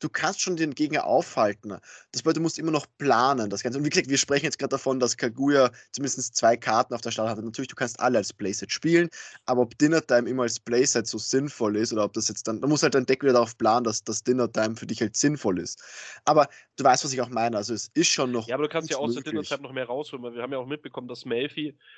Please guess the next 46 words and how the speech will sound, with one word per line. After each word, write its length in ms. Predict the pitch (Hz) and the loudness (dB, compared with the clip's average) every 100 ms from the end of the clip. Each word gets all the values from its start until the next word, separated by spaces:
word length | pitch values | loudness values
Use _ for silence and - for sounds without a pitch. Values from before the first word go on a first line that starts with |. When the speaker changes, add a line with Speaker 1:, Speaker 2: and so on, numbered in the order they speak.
| - - - | -20 -16 0
Speaker 2:
ähm, 460 | 123 120 120 117 | 2 4 0 -2
by 140 | 139 156 | 2 4
the 60 | 160 | 4
way, 280 | 160 156 143 | 2 0 -8
die 260 | 139 131 | -8 -6
Melfi 300 | 123 123 131 | -8 -4 0
Speaker 1:
Ja, 60 | 104 | 0
das 60 | 107 | 0
Speaker 2:
bekommt 220 | 101 110 | -4 -4
ein 40 | |
Speaker 1:
ist 60 | - | -6
Speaker 2:
richtig 280 | 165 - 156 | -8 -6 -6
schönes, 600 | - 147 147 143 131 - | -2 -2 0 -2 -4 -8
äh, 40 | 131 | -4
Artwork. 800 | 123 - 123 139 143 143 151 - _ _ _ | -2 -2 -2 -4 -2 -2 -2 -6 _ _ _
Speaker 1:
Eine 160 | 151 | -8
Promo, 300 | 143 - 110 | -8 -6 -6
ja. 100 | 98 - _ _ _ _ _ _ _ - | -6 -10 _ _ _ _ _ _ _ -4
Speaker 2:
Äh, 260 | 127 127 | 0 0
vom 200 | - 120 | -2 -10
Promo 260 | - 131 131 | -4 -2 0
her, 180 | 117 113 | 0 0
schönes 420 | - - 139 110 | 0 2 0 0
Speaker 1:
Ja. 60 | 101 | -10
Speaker 2:
Artwork, 280 | - 101 123 | -12 -14 -14
wirklich 260 | - - | -16 -20
Speaker 1:
Ja. 100 | - | -14
Speaker 2:
wunderschön. 480 | 120 147 113 - 98 - - _ _ - | -6 -2 -2 -2 -6 -14 -20 _ _ -6
Ähm, 380 | - 135 139 143 - | 4 6 6 0 -8
nee, 180 | 143 151 | -2 0
aber 220 | 135 139 127 | 2 0 -2
w-, 360 | 120 127 127 127 | -8 -6 -8 -8
du 100 | - | -10
kannst 280 | 120 139 156 | -6 -6 -2
ja 140 | 151 131 | 0 2
Melfi, 500 | 123 123 147 165 139 | 2 0 -2 -4 -4
wie 120 | 131 | 0
wir 60 | 135 | 0
jetzt 200 | 127 127 - - | 0 -4 -12 -8
gehört 340 | 113 120 131 | 0 2 2
haben, 120 | 156 | 0
durch 120 | 131 113 | -4 0
den 100 | 113 | 0
Headshot 300 | 123 127 - | 0 -2 -4
von 140 | 107 | -8
Amerika, 460 | 104 113 135 135 | -6 -6 -2 -4